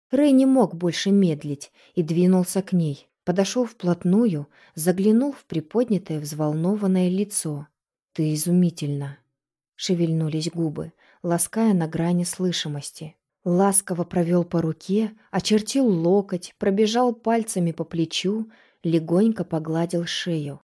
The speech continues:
Рива покачнулась и задрожала,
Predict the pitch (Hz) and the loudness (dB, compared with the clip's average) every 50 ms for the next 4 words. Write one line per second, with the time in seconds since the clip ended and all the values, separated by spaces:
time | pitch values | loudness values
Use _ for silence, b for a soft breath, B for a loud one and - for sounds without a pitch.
0 | _ _ _ _ _ _ _ _ - 233 240 247 226 220 214 214 220 220 - 226 | _ _ _ _ _ _ _ _ 0 2 2 4 4 2 2 0 -2 -2 -2 -2
1 | 220 - 240 247 262 285 269 202 - - - - - 208 208 220 214 247 254 247 | -2 -2 -2 0 0 0 0 0 -2 -2 -6 -6 -4 -2 -2 -2 -2 0 0 0
2 | 233 226 214 190 165 151 143 143 | 0 0 0 0 0 -2 -4 -8